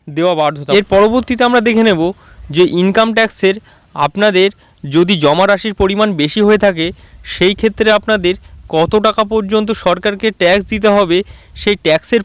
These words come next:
পরিমাণটা এবার আপনাদের সামনে তুলে ধরবো। তার আগে যদি ভিডিওটি ভালো লেগে থাকে, ভিডিওটিকে অবশ্যই লাইক করবেন। প্রথমে দেখুন এখানে বলা আছে যে সর্বাধিক যে জরিমানার করটি আছে, যদি ইনকাম ট্যাক্স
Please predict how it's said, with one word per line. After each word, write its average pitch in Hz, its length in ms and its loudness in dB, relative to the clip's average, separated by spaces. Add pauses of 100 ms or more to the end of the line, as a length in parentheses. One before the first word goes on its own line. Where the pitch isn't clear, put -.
পরিমাণটা 196 520 2 (400)
এবার 190 160 2 (100)
আপনাদের 208 340 -4
সামনে 214 220 2
তুলে 175 200 0
ধরবো। 123 220 -2 (380)
তার 165 180 0
আগে 202 220 -2
যদি 226 160 -4
ভিডিওটি 196 400 -4 (120)
ভালো 170 200 0
লেগে 220 200 0
থাকে, 196 200 -2 (460)
ভিডিওটিকে 190 420 -4 (160)
অবশ্যই 202 460 0
লাইক 170 200 -2 (100)
করবেন। 123 280 -2 (340)
প্রথমে 226 360 0
দেখুন 240 180 -2
এখানে 240 220 0 (120)
বলা 196 220 2
আছে 220 140 -4 (100)
যে 185 80 4 (560)
সর্বাধিক 202 500 0 (320)
যে 180 80 2 (120)
জরিমানার 202 460 2
করটি 202 360 -2 (100)
আছে, 185 200 -2 (460)
যদি 185 180 2 (160)
ইনকাম 202 340 0
ট্যাক্স 220 200 0